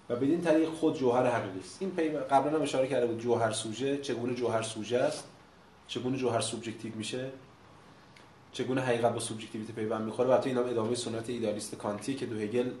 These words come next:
بچه اونتولوژی کار پیدا می‌کنه. باز تو بندهای بعدی بیشتر توضیح می‌ده. ما چند بند بعد، اه، در مورد این صحبت می‌کنیم که چجوری اینجا سوژه و ابژه چجوری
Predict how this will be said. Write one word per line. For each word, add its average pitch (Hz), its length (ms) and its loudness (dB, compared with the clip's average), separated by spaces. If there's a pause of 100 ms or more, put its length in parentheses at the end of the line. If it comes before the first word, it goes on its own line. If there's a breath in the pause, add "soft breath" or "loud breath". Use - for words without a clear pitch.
(120)
بچه 110 220 -6
اونتولوژی 104 340 -8
کار 107 120 -6
پیدا 113 200 -4
می‌کنه. 135 240 -4
باز 185 240 4
تو 160 60 0
بندهای 131 300 6
بعدی 143 440 6 (600 loud breath)
بیشتر 170 280 4
توضیح 185 300 4
می‌ده. 185 160 4
ما 180 260 2 (120)
چند 139 240 0
بند 135 300 2
بعد، 156 320 4
اه، 120 220 6 (220)
در 127 120 4
مورد 127 160 2
این 147 100 2
صحبت 139 280 2
می‌کنیم 123 280 0
که 117 60 -2
چجوری 117 280 -4
اینجا 127 360 4 (340 loud breath)
سوژه 120 400 2
و - 20 10
ابژه 123 380 6 (240)
چجوری 123 440 2